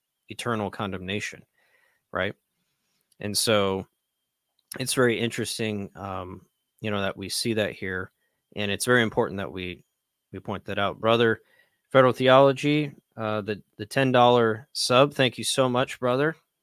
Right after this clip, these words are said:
Uh, glad you could join us today on the show. I appreciate your support of the ministry, and I hope today is beneficial and, and helpful. Really appreciate your support of the ministry. Thank you so much, brother. All right. Uh, but,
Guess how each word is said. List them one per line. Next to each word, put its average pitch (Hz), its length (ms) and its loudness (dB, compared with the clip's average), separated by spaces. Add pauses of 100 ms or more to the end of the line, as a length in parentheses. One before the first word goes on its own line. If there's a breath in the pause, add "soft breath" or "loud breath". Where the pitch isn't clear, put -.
(100)
Uh, 107 160 -8
glad 117 260 0
you 113 60 -4
could 107 140 -12
join 117 200 -2
us 127 160 -6
today 113 260 -6
on 113 120 -2
the 104 80 -6
show. 123 340 0
I 117 40 0
appreciate 110 480 -8
your 104 120 -10
support - 460 -8
of 95 60 -18
the 95 60 -18
ministry, 113 500 -10
and 101 100 -8
I 92 80 -8
hope 107 320 -10
today 98 480 -6
is 95 320 -10 (420)
beneficial 120 680 -4
and, 95 240 -8
and 98 100 -14
helpful. 104 440 -6 (140)
Really 120 300 2
appreciate 107 440 -6
your 95 120 -12
support - 300 -8
of 90 40 -14
the 90 60 -14
ministry. 90 320 -12
Thank 107 260 -8
you - 60 -14
so - 160 -10
much, - 240 -14
brother. - 200 -14 (1400)
All 120 100 0
right. 123 280 4 (480)
Uh, 120 160 2
but, 113 240 2